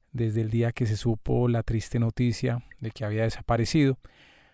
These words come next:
Así que este es mi pequeño homenaje, mi recuerdo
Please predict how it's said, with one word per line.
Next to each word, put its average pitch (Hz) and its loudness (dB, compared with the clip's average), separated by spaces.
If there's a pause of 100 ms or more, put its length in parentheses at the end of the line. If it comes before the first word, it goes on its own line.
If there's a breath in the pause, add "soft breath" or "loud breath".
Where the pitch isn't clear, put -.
(180 soft breath)
Así 120 -2
que - 0
este 131 0
es 123 4
mi 127 6
pequeño 123 2 (800 soft breath)
homenaje, 117 2
mi 107 -2
recuerdo 131 2